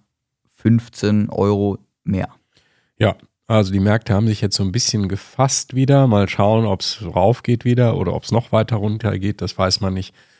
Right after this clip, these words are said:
Speaker 2: In Summe sind wir aber immer noch im Plus, weil wir haben das schon lange. Und was wir immer sagen, Aktien sind ein langfristiges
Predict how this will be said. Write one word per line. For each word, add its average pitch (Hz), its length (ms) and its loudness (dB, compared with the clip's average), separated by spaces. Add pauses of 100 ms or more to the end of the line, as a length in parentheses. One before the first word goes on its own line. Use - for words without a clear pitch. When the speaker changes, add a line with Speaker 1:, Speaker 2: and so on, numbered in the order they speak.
(160)
Speaker 2:
In 180 140 2
Summe 104 220 4
sind 92 200 -4
wir 92 100 -2
aber 90 200 -6
immer 92 160 -4
noch 95 200 -8
im 90 80 -18
Plus, - 300 -6
weil 90 140 -6
wir 90 140 -8
haben 90 100 -10
das 92 140 -14
schon 87 200 -12
lange. 101 340 0
Und 87 340 -8
was - 180 -8
wir 82 80 -8
immer 85 200 -6
sagen, 92 360 -2
Aktien 85 400 -8
sind 87 240 -10
ein 90 180 -10
langfristiges 98 1000 -2